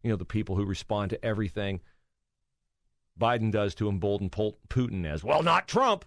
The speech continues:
not Trump." Would you dare console a widow in Ukraine, a child in Ukraine who lost their father fighting for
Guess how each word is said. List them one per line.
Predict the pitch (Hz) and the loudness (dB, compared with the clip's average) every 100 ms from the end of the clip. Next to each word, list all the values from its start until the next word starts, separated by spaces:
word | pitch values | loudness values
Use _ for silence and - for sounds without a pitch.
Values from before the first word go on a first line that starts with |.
| _ | _
not | 139 185 - | 2 2 2
Trump." | 277 277 226 - _ _ _ _ _ _ _ _ _ _ _ _ _ _ _ _ _ _ _ _ _ _ _ _ _ _ _ _ _ _ _ _ _ _ _ _ _ _ _ _ _ _ _ - | 4 4 2 -4 _ _ _ _ _ _ _ _ _ _ _ _ _ _ _ _ _ _ _ _ _ _ _ _ _ _ _ _ _ _ _ _ _ _ _ _ _ _ _ _ _ _ _ 0
Would | 202 | 2
you | 311 247 - | 2 0 0
dare | 151 131 135 135 120 - _ _ _ _ _ _ _ _ _ | 2 2 0 -2 -4 -12 _ _ _ _ _ _ _ _ _
console | - 127 107 - - 110 110 104 107 110 _ _ _ _ _ _ _ - | 0 2 0 0 2 2 2 0 -2 -6 _ _ _ _ _ _ _ -4
a | 101 | -2
widow | 85 110 123 117 107 - | 2 2 4 4 0 -2
in | 110 | -4
Ukraine, | 101 - - 92 92 92 98 - | -4 -6 -6 -4 -2 -4 -8 -8
a | 90 | -6
child | - - 101 101 104 110 101 | -4 0 2 2 0 -2 -2
in | 101 | -2
Ukraine | 95 - 98 90 92 | -4 -4 -4 -2 -2
who | 90 92 | -2 -2
lost | 92 95 - | 0 0 -2
their | 104 | -4
father | - 92 87 90 87 | -2 -2 0 0 -4
fighting | - 104 104 101 92 | -2 0 0 -2 -4
for | 95 87 80 | -2 -4 -4